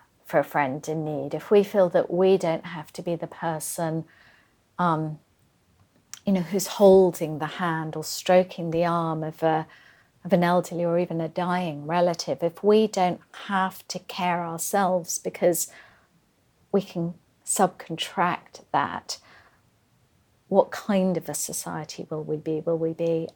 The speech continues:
I worry that we will become just a less caring society. So I think our challenge is to always outdo the robots in terms of care and compassion.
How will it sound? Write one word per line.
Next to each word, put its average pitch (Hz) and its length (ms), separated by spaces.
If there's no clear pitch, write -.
I 175 100
worry 165 320
that 165 220
we 170 100
will 160 140
become 160 560
just - 340
a 180 60
less 165 500
caring 165 460
society. - 760
So - 120
I 214 60
think 220 300
our 202 180
challenge 190 640
is - 260
to - 80
always 175 540
outdo 175 540
the 165 120
robots 147 760
in 175 120
terms 170 440
of - 140
care 160 260
and 151 140
compassion. 151 680